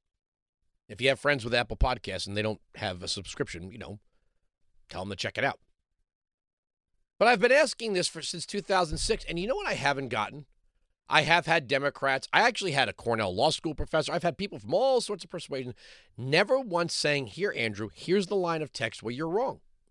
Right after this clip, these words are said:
That's why when somebody says, uh, "Isn't it a little arrogant of you to say we're right, they're wrong?" Well, I, I would, if, if I was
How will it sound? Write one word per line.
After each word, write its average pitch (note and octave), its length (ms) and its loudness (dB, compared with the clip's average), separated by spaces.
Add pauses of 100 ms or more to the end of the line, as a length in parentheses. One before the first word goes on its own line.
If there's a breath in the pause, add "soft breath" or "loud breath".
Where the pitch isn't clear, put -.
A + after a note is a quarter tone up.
(1400)
That's A#3 160 4
why C#4+ 100 8
when C4+ 120 -2
somebody A3 420 2
says, G3 300 -2 (220 soft breath)
uh, F3+ 140 6 (100)
"Isn't E3 360 -2
it F4+ 80 -6
a - 20 -8
little C#4 240 -2
arrogant B2+ 420 4
of C#3 80 -2
you D#3+ 120 -4
to E3 60 0
say C#3+ 240 2
we're C3 240 0
right, B2 340 2
they're B2 180 0
wrong?" C3+ 380 2 (100)
Well, F#3+ 280 2
I, C#3 100 -6 (340)
I E3+ 140 -2
would, D#3 400 -2 (160)
if, C3+ 380 -4
if D3+ 200 -2
I D3 120 6
was B2+ 320 -2